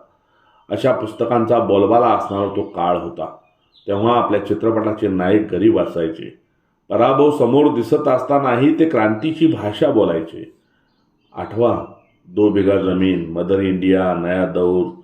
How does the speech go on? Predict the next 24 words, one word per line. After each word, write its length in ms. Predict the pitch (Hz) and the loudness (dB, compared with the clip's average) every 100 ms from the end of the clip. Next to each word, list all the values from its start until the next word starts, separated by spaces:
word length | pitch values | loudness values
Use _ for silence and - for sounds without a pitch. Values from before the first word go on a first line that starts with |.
| _ _ - | _ _ -6
श्री 140 | 104 | -6
चारसो 460 | - 90 87 - 92 | -2 -2 -2 -2 -4
बीस, 580 | 92 92 92 - - - | -2 -2 -2 -4 -14 -12
नमक 240 | 90 92 - | -6 -6 -4
हराम. 380 | 87 87 85 80 - _ _ _ _ _ _ _ | -4 -2 -2 -6 -12 _ _ _ _ _ _ _
चित्रपटात 640 | 123 110 156 160 143 160 156 | -12 0 2 2 0 0 0
प्रेमगीतांबरोबर 1000 | 120 135 156 143 151 143 143 123 135 - | 2 2 4 2 2 2 2 2 2 0
क्रांती 520 | - 107 107 110 147 | 0 0 0 0 2
गाणंही 380 | 135 127 135 143 | 2 2 2 2
गायलं 360 | 113 95 95 | 2 2 0
जायचं. 380 | 90 85 82 - - _ _ _ _ _ _ _ | 0 -2 -4 -10 -16 _ _ _ _ _ _ _
सुरेश 340 | 107 123 127 | 2 4 4
भटांचं 500 | 113 113 123 117 131 | 2 2 2 2 4
उषक्काल 720 | 113 98 117 - - 123 123 | 4 4 0 -4 0 2 2
होता 360 | 110 107 107 113 | 2 2 2 2
होता 680 | 110 104 92 104 110 107 - | 2 0 -2 0 2 0 0
काळ 180 | 95 104 | 0 2
रात्र 500 | 101 98 98 98 87 | 2 2 0 -2 -2
झाली, 540 | 87 92 90 80 - _ _ _ _ _ | -2 0 0 -2 -8 _ _ _ _ _
अरे 260 | 104 117 131 | 0 4 4
पुन्हा 500 | - 113 113 113 147 | 2 2 2 4 2
आयुष्याच्या 840 | 170 135 135 135 - 123 - 123 | 2 2 2 2 0 0 2 0
पेटवा 540 | 117 107 104 110 107 104 | 0 0 2 2 2 2
मशाली 540 | 95 90 110 104 87 | 0 -2 0 0 -2